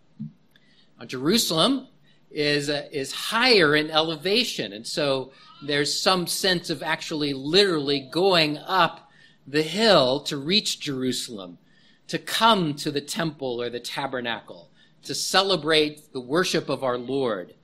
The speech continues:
And so in this psalm, you can imagine the gathering of the children of Israel, the gathering of the Old Testament church to come together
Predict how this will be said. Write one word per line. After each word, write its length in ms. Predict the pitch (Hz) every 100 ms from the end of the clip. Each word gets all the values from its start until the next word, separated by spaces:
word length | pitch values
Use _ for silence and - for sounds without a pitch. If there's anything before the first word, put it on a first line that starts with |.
| _ _ _ _ _ _ _ _
And 80 | 127
so 380 | - 175 175 175
in 320 | - 175 185
this 240 | 170 160
psalm, 440 | - 180 180 160 151
you 80 | 151
can 160 | 156
imagine 800 | 147 147 165 208 208 160 120 143 - _ _ _ _
the 80 | 139
gathering 880 | 127 - 165 208 226 180 156 139 139
of 240 | 156 147
the 100 | 147
children 440 | 147 - 170 151 139
of 120 | 120
Israel, 300 | 131 127 113
the 100 | 117
gathering 640 | 120 151 165 208 190 170
of 140 | 160 147
the 80 |
Old 220 | 151 156 151
Testament 440 | 151 - 156 135
church 440 | - 151 123 -
to 100 | -
come 500 | 147 - - 214 240
together 720 | 233 175 151 180 185 131 135